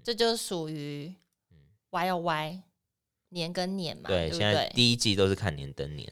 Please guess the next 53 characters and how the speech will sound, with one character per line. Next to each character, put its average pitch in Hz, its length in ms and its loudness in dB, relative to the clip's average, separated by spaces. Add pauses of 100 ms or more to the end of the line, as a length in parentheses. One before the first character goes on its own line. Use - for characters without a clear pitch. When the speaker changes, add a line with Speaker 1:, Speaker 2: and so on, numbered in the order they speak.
Speaker 1:
年 185 200 -2
跟 190 240 2
年， 156 240 0
Speaker 2:
哦。 180 220 -8
Speaker 1:
这 196 100 -12
就 185 140 -4
是 196 140 -6
年 156 200 -8
跟 156 140 -4
年 147 180 -8
，Y 151 200 -4
O 156 140 -2
Y。 135 360 -4 (140)
Speaker 2:
对， 76 180 0
Speaker 1:
嗯。 - 300 -6 (120)
Speaker 2:
这 98 160 0
是 98 60 4
Y 90 200 10
O 87 80 8
Y 85 120 8
的 76 60 6
部 80 180 -2
分。 78 220 -2
那 139 80 6 (100)
为 208 140 12
什 98 200 4
么 80 120 4
不 80 120 0
看 98 240 2
Q 80 300 -4
O 80 120 0
Q 76 320 -10
呢？ 76 120 -6
Speaker 1:
对。 370 120 4
对， 320 100 8
为 330 100 4
什 294 80 4
么 202 80 4
不 190 100 -2
看 226 220 2
Q 214 180 0
O 190 140 4
Q？ 196 160 0
Speaker 2:
Q 123 120 10
O 123 40 6
Q 107 220 2
是 110 100 0
什 95 160 -4
么？ - 100 -14 (240)
Speaker 1:
季 269 160 -2
跟 208 220 0
季 185 280 -8
耶。 - 120 -12